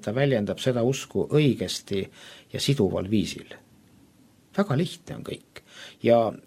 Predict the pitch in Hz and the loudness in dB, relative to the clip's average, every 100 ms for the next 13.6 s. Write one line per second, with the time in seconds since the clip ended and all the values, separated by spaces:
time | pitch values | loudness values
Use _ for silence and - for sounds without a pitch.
0 | 143 147 190 - 143 135 139 135 156 123 | 2 4 4 2 2 4 6 6 6 4
1 | 165 139 117 - 180 170 113 107 107 165 | 4 2 0 0 2 2 2 -2 0 2
2 | 147 107 104 101 123 139 - - - - | 4 2 0 0 2 2 -2 -8 -14 -16
3 | - - 139 135 120 127 131 - 107 104 | -14 -4 2 2 2 0 -2 -4 -4 -4
4 | - 98 101 98 - - 120 131 131 - | -4 -2 -2 -6 -8 -4 2 2 0 -6
5 | - - 156 131 113 120 107 110 127 110 | -6 -2 2 2 0 -2 -2 0 0 0
6 | 110 120 104 - 104 87 - - - _ | 0 0 0 -2 -2 -2 -6 -20 -20 _
7 | _ - - 165 151 131 165 156 120 107 | _ -20 -4 2 2 2 4 4 4 0
8 | 127 123 151 123 120 190 160 110 90 - | -2 2 2 2 2 4 4 2 -4 -8
9 | 87 95 127 147 175 180 165 160 143 147 | -8 -4 0 2 2 2 2 0 -2 -2
10 | 139 147 175 202 196 110 - - 87 - | -4 -2 2 4 6 6 2 -8 -12 -12
11 | - 117 151 165 135 117 143 185 175 170 | -6 4 6 6 6 4 2 2 2 2
12 | 127 - 135 196 190 190 180 185 208 196 | 2 0 4 4 6 6 6 4 6 8
13 | 123 90 82 82 - | 6 4 -4 -10 -12